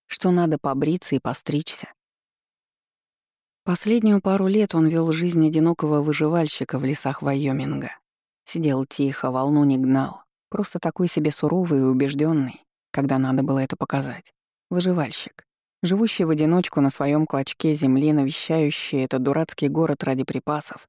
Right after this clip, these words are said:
Изредка, нерегулярно и неприметно. Друзей не заводил, врагов не наживал.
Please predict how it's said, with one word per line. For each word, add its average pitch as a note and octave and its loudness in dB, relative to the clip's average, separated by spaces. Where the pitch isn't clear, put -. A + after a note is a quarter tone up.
Изредка, G3+ 2
нерегулярно C#3+ 4
и - 4
неприметно. C#3 0
Друзей D#3 2
не F3+ 4
заводил, D3 2
врагов C#3 -2
не C#3 4
наживал. C3+ 0